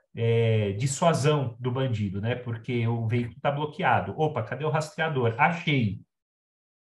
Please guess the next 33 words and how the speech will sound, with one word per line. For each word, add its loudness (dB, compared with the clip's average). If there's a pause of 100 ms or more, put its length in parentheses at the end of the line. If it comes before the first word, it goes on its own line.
(120)
O -12
que -6
que -8
tá 2
pendurado 0
nele? -4
É -4
positivo, -2
negativo. 0 (320)
Ué, 0 (500)
cadê 2
o 2
bloqueio? 0 (460)
Então, -2
ele 0
solta 2
aquilo 0
ali, 0
o -4
que -14
tá 0
difícil -2
pra 2
ele, -2
ele -6
abandona. 2 (220)
Então, -4
assim, 0
o -2
relé 2
tem -2
muitas -4
situações, -6